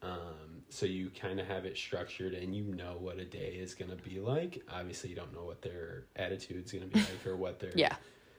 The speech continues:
Speaker 1: like, what the new thing is for the day, but at least you have the structure and you, you can map out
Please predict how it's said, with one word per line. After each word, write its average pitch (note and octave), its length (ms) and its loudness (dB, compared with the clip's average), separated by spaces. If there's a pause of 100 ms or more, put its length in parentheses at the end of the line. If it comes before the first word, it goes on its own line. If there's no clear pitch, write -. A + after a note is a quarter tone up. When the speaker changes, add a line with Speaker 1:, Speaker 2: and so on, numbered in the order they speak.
Speaker 1:
like, F#2 300 0
what G2+ 200 4
the G#2 60 0
new F#2+ 160 2
thing F#2+ 200 2
is F#2 160 -4
for - 100 -2
the F2 100 -2
day, B2+ 300 8
but F#2+ 160 4
at F2+ 160 0
least G2+ 240 2
you F#2+ 80 2
have F#2+ 180 0
the F2 60 -8
structure - 580 -2
and F#2+ 220 -2
you, F#2 320 -2
you G2 140 -4
can F#2 420 -4 (160)
map F2+ 400 -4
out E2+ 320 -2